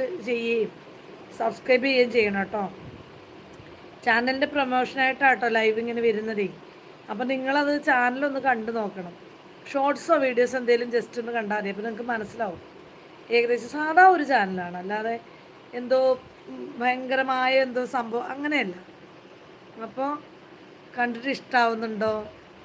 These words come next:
പ്രത്യേകിച്ച് എന്തെങ്കിലും സജഷൻസ് നിങ്ങൾക്ക് പറയാനുണ്ടോ, എന്നിട്ട് കേട്ട് നോക്കൂ, കണ്ടു നോക്കൂ. എന്നിട്ട് ഇഷ്ടപ്പെടുന്നതിന് ഒരു സപ്പോർട്ട് കൊടുക്കാമെന്ന് തോന്നുന്നുണ്ടെങ്കിൽ ഒന്ന് സബ്സ്ക്രൈബ് ചെയ്യൂ കേട്ടോ. അങ്ങനെയാണ് നിങ്ങളോട് പറയേണ്ടത്.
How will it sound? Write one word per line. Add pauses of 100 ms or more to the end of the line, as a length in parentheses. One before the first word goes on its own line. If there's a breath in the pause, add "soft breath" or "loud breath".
(180)
പ്രത്യേകിച്ച്
എന്തെങ്കിലും
സജഷൻസ്
നിങ്ങൾക്ക്
പറയാനുണ്ടോ, (680)
എന്നിട്ട്
കേട്ട്
നോക്കൂ, (440)
കണ്ടു
നോക്കൂ. (680)
എന്നിട്ട്
ഇഷ്ടപ്പെടുന്നതിന്
ഒരു
സപ്പോർട്ട്
കൊടുക്കാമെന്ന്
തോന്നുന്നുണ്ടെങ്കിൽ
ഒന്ന്
സബ്സ്ക്രൈബ്
ചെയ്യൂ
കേട്ടോ. (3500)
അങ്ങനെയാണ്
നിങ്ങളോട് (120)
പറയേണ്ടത്.